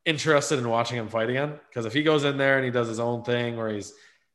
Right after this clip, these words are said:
not throwing punches, he's just shelling up, he's throwing one, two combos, and that's it. Uh, I, I don't, I don't think he's gonna make any noise. But if he comes in there first, second, third, fourth round stoppage and, like, actually shows, like,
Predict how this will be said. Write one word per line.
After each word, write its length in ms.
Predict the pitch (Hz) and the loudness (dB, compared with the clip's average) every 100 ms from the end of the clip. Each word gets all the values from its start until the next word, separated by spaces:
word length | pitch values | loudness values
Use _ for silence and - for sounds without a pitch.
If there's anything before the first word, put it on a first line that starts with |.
| _ | _
not 240 | 120 127 | -2 0
throwing 240 | 131 127 120 | 0 0 0
punches, 480 | 123 117 120 120 110 | -2 -2 -2 -4 -4
he's 100 | 107 | -6
just 160 | 107 | -6
shelling 360 | - 127 123 117 | 0 0 2 0
up, 360 | 117 117 117 | 0 0 -2
he's 300 | 117 98 - 110 110 107 | -8 -12 -14 -16 -16 -12
throwing 320 | 123 120 117 110 | -4 -2 -2 -2
one, 180 | 117 | -4
two 220 | 110 120 117 | -4 -4 -4
combos, 560 | 120 117 113 113 113 | -2 -2 0 0 -2
and 80 | 104 | -2
that's 200 | 107 104 | -6 -4
it. 260 | 113 107 - - _ _ _ _ | -4 -4 -6 -18 _ _ _ _
Uh, 220 | 98 95 - | -8 -8 -4
I, 220 | 110 107 | 0 2
I 20 | |
don't, 260 | 117 113 113 - | 0 0 -6 -4
I 60 | 123 | -2
don't 160 | 123 | 0
think 140 | 123 110 | -2 -8
he's 160 | 110 | -6
gonna 440 | 117 113 104 98 - _ _ | -6 -4 -4 -6 -12 _ _
make 240 | 117 120 113 | -2 0 0
any 100 | 110 | -4
noise. 300 | 113 104 95 | -4 -4 -6
But 100 | 98 | -8
if 60 | |
he 80 | 143 | -4
comes 200 | 160 139 | -2 0
in 140 | 143 | 0
there 360 | 139 135 131 127 - - _ _ | 2 2 2 0 -10 -20 _ _
first, 400 | _ - 143 - | _ 0 2 0
second, 380 | - 135 135 123 | 0 0 0 -4
third, 320 | - 127 127 | -2 0 0
fourth 360 | 127 127 127 123 | -2 0 0 0
round 420 | 117 120 123 117 | 0 2 0 -2
stoppage 680 | - 120 117 120 123 120 - | -4 0 0 0 -2 -4 -10
and, 140 | 110 104 | -10 -8
like, 120 | 98 | -6
actually 300 | 104 - 107 | -6 -6 -8
shows, 380 | - 113 110 104 | -4 -4 -4 -6
like, 180 | 98 | -10